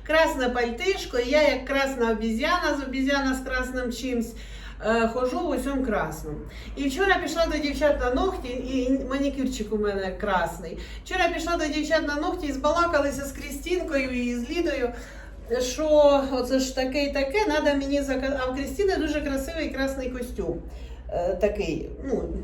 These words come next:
лосіний з кофточкою, з топиком. Ой, кажу, диви, бач, як красиво, де ти заказувала? Таке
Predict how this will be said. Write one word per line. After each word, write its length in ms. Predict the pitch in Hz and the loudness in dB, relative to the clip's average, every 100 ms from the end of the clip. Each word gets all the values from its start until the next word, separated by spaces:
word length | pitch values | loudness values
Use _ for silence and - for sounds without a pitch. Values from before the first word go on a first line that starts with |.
| - - - - 240 | -8 -10 -12 -10 -6
лосіний 580 | 269 277 349 370 254 226 | -6 -4 0 2 4 2
з 100 | 220 | 2
кофточкою, 680 | 233 190 170 - - 190 190 | 2 0 -2 -8 -8 -6 -6
з 60 | |
топиком. 580 | - 226 208 151 170 175 - - - - - - | -4 -4 -4 -8 -10 -10 -12 -12 -14 -14 -16 -8
Ой, 220 | 294 302 | 0 0
кажу, 280 | 277 262 262 | 2 0 0
диви, 300 | 269 302 302 | -2 -2 0
бач, 240 | 247 294 285 | 2 2 0
як 160 | 269 | -4
красиво, 460 | 262 254 247 247 233 | -4 -4 -4 0 2
де 120 | 226 | 2
ти 180 | 311 302 | 0 0
заказувала? 580 | 269 262 220 196 220 285 | 0 2 2 2 2 2
Таке 280 | 403 403 | 2 0